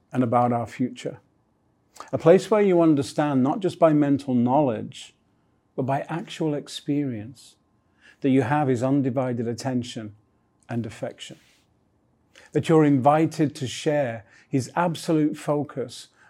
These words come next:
on developing your new life in Christ. An experience of Jesus so marvelous that you can live in wonder and astonishment about today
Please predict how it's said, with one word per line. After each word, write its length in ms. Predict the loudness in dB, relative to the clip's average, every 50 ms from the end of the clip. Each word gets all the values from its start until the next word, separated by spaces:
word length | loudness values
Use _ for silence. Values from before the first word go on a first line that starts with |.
| _ -2
on 140 | 0 0 0
developing 640 | 0 0 0 0 -2 -2 -4 -4 -2 -2 0 0
your 140 | 0 0 0
new 220 | 0 0 0 0
life 360 | 0 -2 -2 -4 -6 -8 -10
in 120 | -10 -10 -10
Christ. 500 | -10 -12 -14 -14 -14 -16 -20 -20 -20 _ _ _ _ _ _ _ _ _ _ _ _ _ _ _ -20 -20 -12 -4 0
An 100 | 0 0
experience 840 | 0 -2 -4 -8 -2 2 4 6 8 8 8 6 4 2 2 2
of 120 | 0 0 2
Jesus 460 | 4 4 4 4 4 2 -2 -6 -6
so 340 | -8 -4 0 2 4 4 4
marvelous 840 | 4 4 2 2 2 2 2 2 0 0 -2 -4 -8 -12 -18 -20 _ _ _ _ -20 -20 -20 _ _
that 320 | 4 6 6 6 6 6 4
you 200 | 4 4 4 4
can 400 | 4 4 4 6 6 6 6 6
live 340 | 6 6 6 6 4 0 -2 0
in 260 | 0 2 2 2 2
wonder 720 | 2 2 2 2 2 2 2 2 0 -2 -4 -6 -8 -10 -14 _ -8
and 220 | -4 -2 -2 0 -2
astonishment 960 | -2 -4 -8 -8 -4 -2 0 2 2 0 0 -2 -4 -4 -2 -2 -2 -2 -4 -4
about 380 | -4 -4 -4 -2 -4 -4 -6 -8
today 640 | -8 -8 -4 -2 -2 -2 -2 -2 -4 -6 -10 -14